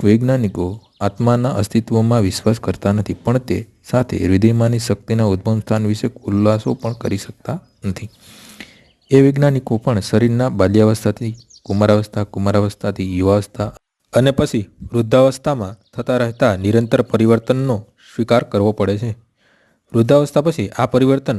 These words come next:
આત્માને બીજા શરીરમાં લઈ જાય છે. વ્યક્તિગત અણુ આત્માનું અન્ય શરીરમાં સ્થળાંતર પરમાત્માની કૃપાથી થાય છે. જેવી રીતે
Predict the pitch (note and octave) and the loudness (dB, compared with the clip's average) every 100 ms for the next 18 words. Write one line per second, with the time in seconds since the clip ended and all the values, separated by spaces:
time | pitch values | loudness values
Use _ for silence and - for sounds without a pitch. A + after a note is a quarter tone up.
0 | F#2+ G#2+ - C3 A#2 F#2+ G#2+ A2+ A#2 A2+ | -2 -4 -2 -2 -2 -2 0 2 2 2
1 | A2 A2+ F#3+ _ - G#2 G#2 F#2 E2 A2+ | -2 -2 -6 _ -4 0 0 -2 -6 -12
2 | - _ _ _ _ _ A2+ A#2 A#2+ E3+ | -18 _ _ _ _ _ 0 0 2 2
3 | D#3 C3 A#2+ C3 C3 B2+ D3+ C3 G2 - | 2 2 0 2 2 0 -2 -2 -4 -4
4 | A2 B2+ A2+ A#2+ B2 B2 - A#2 B2+ B2 | -2 -2 0 -2 -2 -4 0 2 2 0
5 | G#2+ A2+ A2+ B2 - B2+ A#2+ A2 G#2 A2+ | -2 0 2 0 0 -2 -2 -4 -2 -2
6 | A2 A2 G#2 - F#2 - A#2+ C3+ C#3+ | -2 0 -2 -2 -8 0 2 4 2